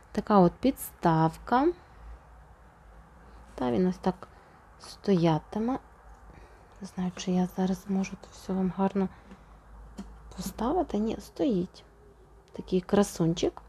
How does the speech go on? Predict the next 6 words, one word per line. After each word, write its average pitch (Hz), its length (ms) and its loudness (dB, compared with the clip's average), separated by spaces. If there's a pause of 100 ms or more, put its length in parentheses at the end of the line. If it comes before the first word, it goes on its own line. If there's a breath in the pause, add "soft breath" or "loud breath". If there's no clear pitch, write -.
(760 soft breath)
Але 185 240 2 (300)
я 202 200 4
зніму, 214 440 2 (460)
бо 180 180 0
поки 185 340 -2
що. - 320 2